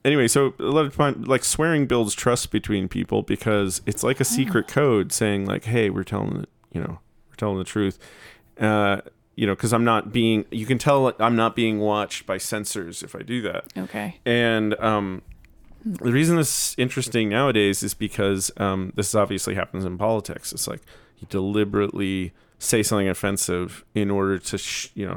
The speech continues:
Speaker 1: to show people you're secretly on their side, or it's like an inside thing, even if you don't even believe it, you know, like,
Speaker 2: Right.
Speaker 1: uh, you know, I feel like, like, a lot of people are doing, you know, like, they'll do the neo-Nazi thing. It's like, "Hey, I'm not actually a Nazi. I'm just,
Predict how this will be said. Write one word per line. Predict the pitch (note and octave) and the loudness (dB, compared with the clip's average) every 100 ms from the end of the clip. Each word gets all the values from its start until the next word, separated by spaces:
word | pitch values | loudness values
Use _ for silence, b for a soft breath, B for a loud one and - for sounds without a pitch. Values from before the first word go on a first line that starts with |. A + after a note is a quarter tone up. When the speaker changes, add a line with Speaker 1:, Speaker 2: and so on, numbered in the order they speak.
| - | -8
Speaker 1:
to | G#2 | -8
show | - A2 G#2+ | 0 0 0
people | G#2+ G2+ G2+ | -4 -6 -4
you're | G2 G2 F#2+ | -2 0 0
secretly | - - G2+ G2 - G2 | -2 -6 -6 -8 -6 -4
on | F#2 F2+ | -4 -4
their | F2+ | -6
side, | - F#2 F#2 F#2+ | -4 -4 -4 -6
or | G2+ | -10
it's | - | -10
like | - | -10
an | G2 | -8
inside | F#2+ - F#2+ F2 | -8 -4 -4 -4
thing, | - F2 F2 - B B | -8 -10 -10 -14 B B
even | D3+ G3+ G#3 | 0 2 4
if | D#3+ | 4
you | D3 | 4
don't | D3+ | 4
even | D3 B2+ | 4 2
believe | G#2 G2+ A#2 G#2 | 2 0 0 0
it, | D#2 - _ | -2 -4 _
you | F#2+ | -4
know, | F#2+ G2+ G#2 | -2 -2 -4
like, | G#2+ G2 | -6 -4
Speaker 2:
Right. | F#2+ F#2+ | -2 -2
Speaker 1:
uh, | G2 F#2+ F#2+ | 0 -2 -2
you | G2+ G#2 | -2 -2
know, | F#2+ - | -2 -6
I | |
feel | - A2 | -6 -2
like, | G#2+ - - b b b b b b b - | -2 -4 -18 b b b b b b b -12
like, | F#2 | -4
a | F#2+ | 0
lot | G2+ | 0
of | G2+ | 0
people | G#2+ G2+ | -4 -2
are | G2 | -2
doing, | G2 G2 F#2 | 0 -2 -4
you | G2+ | -6
know, | E2 | -4
like, | E2 - - | -6 -10 -4
they'll | A2+ | -2
do | B2 C3 | 2 2
the | B2+ | 4
neo-Nazi | B2+ A2+ G#2 G#2+ - A2+ | 4 4 2 2 0 -2
thing. | A2+ G#2+ | 0 -2
It's | G2+ | -2
like, | G2+ E3+ | -2 2
"Hey, | G3 G3 | 2 4
I'm | E3+ D#3 | 2 2
not | F3+ E3+ | 2 2
actually | E3 D#3 | 2 0
a | C#3+ | 2
Nazi. | D3 D#3 - B2+ | 2 0 -2 -2
I'm | |
just, | A#2+ B2 | -2 -4